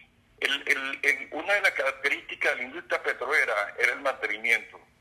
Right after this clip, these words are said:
sobre todo el mantenimiento preventivo. Tú sabes muy bien que la, en la parte de refinación tenemos hidrocarburos,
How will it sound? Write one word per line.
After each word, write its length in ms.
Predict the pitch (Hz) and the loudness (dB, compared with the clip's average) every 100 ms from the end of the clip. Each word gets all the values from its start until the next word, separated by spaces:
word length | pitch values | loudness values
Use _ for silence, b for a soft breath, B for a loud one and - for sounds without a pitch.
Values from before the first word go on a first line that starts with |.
| - | -12
sobre 280 | - 101 98 | -8 -6 -2
todo 140 | 110 | -2
el 60 | 131 | -2
mantenimiento 420 | 131 107 104 - | -2 -2 -2 -4
preventivo. 540 | 117 104 - - - - _ _ _ _ _ | -4 -6 -6 -10 -10 -14 _ _ _ _ _
Tú 140 | - 127 | -6 0
sabes 140 | 131 | 0
muy 200 | 139 135 | 2 2
bien 160 | 131 131 | 2 2
que 140 | 143 | 2
la, 280 | 127 113 107 - | 4 2 2 -2
en 80 | - | 0
la 160 | - - | -2 0
parte 340 | 107 - - | -2 -2 0
de 640 | 127 127 113 - - - 104 | 2 4 0 -6 -4 2 2
refinación 760 | 104 127 131 - 131 113 104 - _ _ b b _ _ 107 | 2 0 0 2 -2 -2 -8 -16 _ _ b b _ _ 0
tenemos 440 | 107 107 123 123 | 2 2 0 -2
hidrocarburos, 680 | 117 113 131 139 131 135 | -2 -2 -2 -4 -6 -8